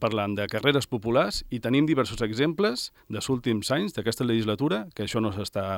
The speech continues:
respectant. I els diré, tenim una festa de Sant Joan, sa última, que es va celebrar a un pàrquing, quan sempre s'ha celebrat a sa plaça, i l'associació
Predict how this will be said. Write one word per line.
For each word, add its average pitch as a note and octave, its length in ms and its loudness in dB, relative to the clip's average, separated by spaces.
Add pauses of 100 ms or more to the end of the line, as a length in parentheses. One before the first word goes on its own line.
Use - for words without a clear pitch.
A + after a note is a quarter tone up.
respectant. F#2+ 560 -10 (400)
I B2 160 -2
els G#2+ 100 -4
diré, A#2+ 280 2 (580)
tenim D3+ 240 6
una F#3+ 160 6
festa D#3+ 340 4
de C3+ 460 8
Sant B2+ 180 4
Joan, B2+ 300 6
sa B2 180 2
última, G3 520 4 (200)
que A#2 280 4
es G#2+ 100 0
va A#2+ 100 4
celebrar C#3+ 300 8
a D3+ 60 6
un G#2+ 40 -4
pàrquing, G#2+ 460 2 (720)
quan A2+ 180 2
sempre C3+ 240 4
s'ha B2 140 2
celebrat B2+ 340 4
a C#3 80 4
sa A2 140 0
plaça, G#2 400 2 (480)
i A#2+ 80 4
l'associació B2+ 800 4